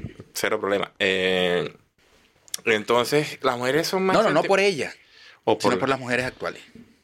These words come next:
Speaker 1: Ah, no,
Speaker 2: O
Speaker 1: pero
Speaker 2: sea, ah, sin, con todo respeto, el pensamiento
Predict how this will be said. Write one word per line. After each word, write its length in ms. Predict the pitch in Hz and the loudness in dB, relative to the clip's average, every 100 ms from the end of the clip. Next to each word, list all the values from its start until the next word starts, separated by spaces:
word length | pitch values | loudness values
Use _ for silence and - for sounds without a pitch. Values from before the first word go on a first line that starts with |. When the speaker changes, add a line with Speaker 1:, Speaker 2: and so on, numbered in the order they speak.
| _ | _
Speaker 1:
Ah, 120 | 113 | -6
no, 100 | 101 | -4
Speaker 2:
O 40 | - | -2
Speaker 1:
pero 100 | 151 | 0
Speaker 2:
sea, 260 | 165 117 _ | 2 0 _
ah, 120 | 110 - _ - | -12 -12 _ -14
sin, 140 | - 120 | -8 -2
con 180 | 123 117 | 0 2
todo 120 | 139 | 2
respeto, 520 | 143 - 165 214 - | 2 0 -2 -2 -2
el 180 | 143 120 | -2 -2
pensamiento 840 | 113 123 127 123 123 131 123 139 | -2 -4 -2 -2 -2 -4 -4 -4